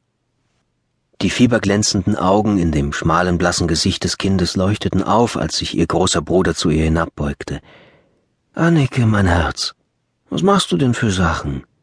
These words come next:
Piet strich der Kleinen über die feuchte Stirn, um die sich feine blonde Locken ringelten. Sein Vater trat hinzu.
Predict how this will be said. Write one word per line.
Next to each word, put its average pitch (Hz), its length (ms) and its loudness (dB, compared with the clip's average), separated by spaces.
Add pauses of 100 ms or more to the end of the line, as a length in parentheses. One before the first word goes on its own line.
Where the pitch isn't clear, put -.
(880)
Piet 98 240 0
strich - 260 -2
der 78 120 -2
Kleinen 87 440 2
über 76 120 0
die 76 100 0
feuchte 82 340 -2
Stirn, 90 340 0 (560)
um 80 120 0
die 80 100 0
sich 78 380 -2
feine 85 340 -2
blonde 80 320 0
Locken 76 300 -2
ringelten. 71 480 -8 (960)
Sein 87 180 -2
Vater 95 320 2
trat 90 280 0
hinzu. 92 400 -4